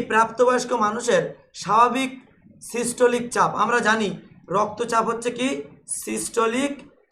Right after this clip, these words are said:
by diastolic, তাহলে এটা হচ্ছে একশো কুড়ি, এটা হচ্ছে আশি। আমার জিজ্ঞেস করেছে কোনটা সিস্টোলিক, তাহলে কোনটা হবে উত্তর? একশো কুড়ি। তাহলে এইটা আমার সঠিক উত্তর হয়ে যাবে।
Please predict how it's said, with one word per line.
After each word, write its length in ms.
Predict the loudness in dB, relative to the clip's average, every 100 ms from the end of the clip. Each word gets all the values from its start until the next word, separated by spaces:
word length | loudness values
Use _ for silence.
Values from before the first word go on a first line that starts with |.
| 4
by 200 | 6 6 4 -2 -10 _ _ -4 2
diastolic, 680 | 4 2 -2 -4 -4 -6 -12 _ _ _
তাহলে 180 | -2 2 2
এটা 140 | 4 0
হচ্ছে 180 | 0 0 -2
একশো 180 | -2 -4 -2
কুড়ি, 220 | -2 0 0 -2 -10 -6
এটা 140 | -2 -2
হচ্ছে 180 | 0 2
আশি। 300 | 0 0 -8 -14 -16 -4
আমার 140 | -2 0
জিজ্ঞেস 200 | -2 -2 0
করেছে 200 | 0 0
কোনটা 180 | 0 0 -2
সিস্টোলিক, 400 | -2 -4 -4 -4 -4
তাহলে 160 | -4 -4
কোনটা 180 | -2 0
হবে 120 | 2 0
উত্তর? 240 | 4 6 6 2 -16 -4 -2
একশো 200 | -2 -4 -4
কুড়ি। 160 | -8 -10 -18 _ _ -4
তাহলে 160 | 2 4 4
এইটা 180 | 4 2
আমার 120 | 2 0
সঠিক 200 | -2 -2
উত্তর 140 | 0 2
হয়ে 120 | 4 4
যাবে। 140 | 2